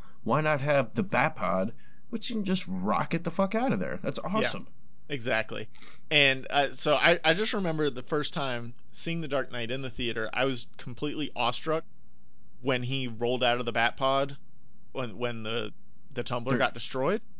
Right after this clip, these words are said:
Speaker 1: Right,
Speaker 2: I
Speaker 1: they're
Speaker 2: mean,
Speaker 1: eating
Speaker 2: and
Speaker 1: the
Speaker 2: pretty much
Speaker 1: sandwiches
Speaker 2: everything
Speaker 1: and
Speaker 2: else with The Dark Knight, but, like, it, I was just like, "Whoa, what the fuck?"
Speaker 1: Well, yeah, I, I thought he was gonna self-destruct for a second when it starts shaking, and then it's like, oh,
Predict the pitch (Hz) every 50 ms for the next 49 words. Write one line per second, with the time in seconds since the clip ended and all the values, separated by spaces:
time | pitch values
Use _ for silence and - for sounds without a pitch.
0 | - - - - - - 120 123 139 143 143 - - 123 113 151 139 - 170 -
1 | 117 113 117 120 - 143 131 127 127 123 123 123 123 123 - - 120 101 117 101
2 | 120 110 104 - 107 104 104 - - 113 107 104 - 85 117 113 107 104 - -
3 | - - - - - - 131 113 - - - - - - - - - - - 123
4 | 131 120 110 113 113 113 104 101 110 135 127 117 110 104 98 98 - - 120 120
5 | 113 104 - - - - - - - 131 131 127 113 - - - - - - -
6 | - - - - - - - - - - - - - - 143 139 - 113 117 107
7 | 95 117 123 123 - 107 123 - 208 190 156 123 110 - 127 117 104 - - -
8 | 107 104 101 - 104 - - - 120 117 - - 107 98 95 - - 101 95 101
9 | 95 92 92 104 - - 117 107 - - - - 110 107 117 - 143 147 147 143
10 | 127 110 104 104 98 - 90 87 90 - - 151 160 156 131 110